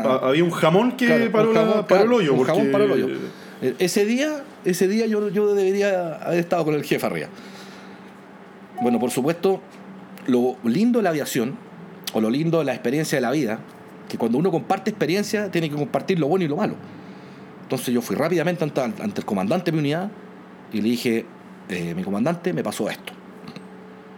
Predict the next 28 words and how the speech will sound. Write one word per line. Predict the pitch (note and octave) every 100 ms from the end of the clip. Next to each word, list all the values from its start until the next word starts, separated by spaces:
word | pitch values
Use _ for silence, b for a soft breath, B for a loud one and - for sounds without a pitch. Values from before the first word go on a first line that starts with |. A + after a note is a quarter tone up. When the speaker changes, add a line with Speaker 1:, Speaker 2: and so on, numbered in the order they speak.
| - - -
Speaker 2:
Y | A2
el |
comandante | A2+ A2+ B2 C3 A2+
muy | C#3+
inteligentemente | C#3+ C#3 B2 C#3 - D#3 D#3+ B2+
paró | F2+ F#2
las | B2+
operaciones | C3+ C#3 D3 F3 G#3+ A#3+ -
ese | G#2+ G#2+
día, | C3 F3+ A#3 - - -
junto | - A2 -
a | F#2
todo | A#2+ E3 F3
lo, | E3+ D3+ C#3 - B B - G#2
a |
la, | G2+ G2
a | G2+
la | G2+
dotación | G#2 F#2+ - E3 G#3+ - - - -
de | F3
pilotos, | F3+ A#3 C#3+
que | A#2
éramos | G2 -
todos | D3 C#3
jóvenes | E3+ B2 G2+ B2 - -
en | F2
ese | -
tiempo, | F2+